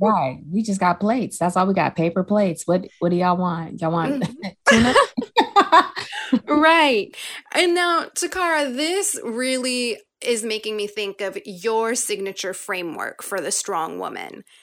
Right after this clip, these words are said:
Speaker 2: This beautiful framework that you refer to as DREAM. Now, tell our listeners about this beautiful framework that you have,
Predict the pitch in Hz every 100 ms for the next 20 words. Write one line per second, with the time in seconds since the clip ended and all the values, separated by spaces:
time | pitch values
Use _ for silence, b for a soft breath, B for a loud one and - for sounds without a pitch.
0 | b 214 214 226 220 240 - - 190 175
1 | 233 269 339 370 370 349 277 247 233 220
2 | 208 208 214 202 196 214 240 277 277 320
3 | 311 208 208 208 214 196 185 - 185 180
4 | 190 - 196 156 180 170 180 196 180 165
5 | - - - - B B 208 214 214 202
6 | - - 240 339 415 - 302 320 254 196
7 | 214 - 196 180 170 175 - 214 175 -
8 | 208 233 247 185 202 185 175 _ 208 240
9 | 339 339 320 311 240 214 185 - 202 -
10 | 190 196 190 185 180